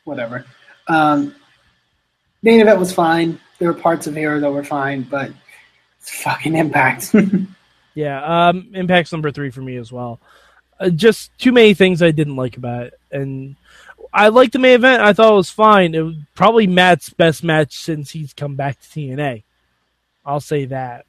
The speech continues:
Speaker 2: But, um, yeah, I mean, any-, anytime you end up with a big spot that looks good, I'm, I'm gonna give them credit for that. But still, it wasn't enough to take down their shows this week.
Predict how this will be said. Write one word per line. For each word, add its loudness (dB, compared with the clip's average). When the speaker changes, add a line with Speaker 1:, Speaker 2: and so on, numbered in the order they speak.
Speaker 2:
But, -6
um, -2
yeah, 2
I 2
mean, 0
any-, -2
anytime 4
you 6
end 4
up 6
with 0
a 0
big 0
spot -2
that -10
looks -10
good, 2
I'm, 0
I'm -6
gonna 4
give -4
them -12
credit -4
for -14
that. -12
But -12
still, -4
it -6
wasn't -8
enough -8
to -20
take -4
down -8
their -12
shows -18
this -20
week. -20